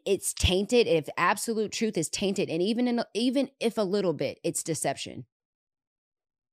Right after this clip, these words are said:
That's the only way the enemy can conquer you is through deception,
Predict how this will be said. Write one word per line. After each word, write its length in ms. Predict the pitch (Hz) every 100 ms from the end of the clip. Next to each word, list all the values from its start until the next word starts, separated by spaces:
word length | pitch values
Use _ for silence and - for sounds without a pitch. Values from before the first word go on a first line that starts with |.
| _ _ _ _ _ _ _ _ _ _ _ _ _ _
That's 220 | 180 170
the 180 | 170 156 -
only 360 | 196 240 262 254
way 280 | 185 190
the 160 | 170 -
enemy 400 | 180 175 175 175 - - -
can 160 | 180
conquer 400 | - 165 175 165
you 320 | 147 123 120 - _ -
is 200 | 170 -
through 180 | 165 156
deception, 640 | 156 156 139 - 95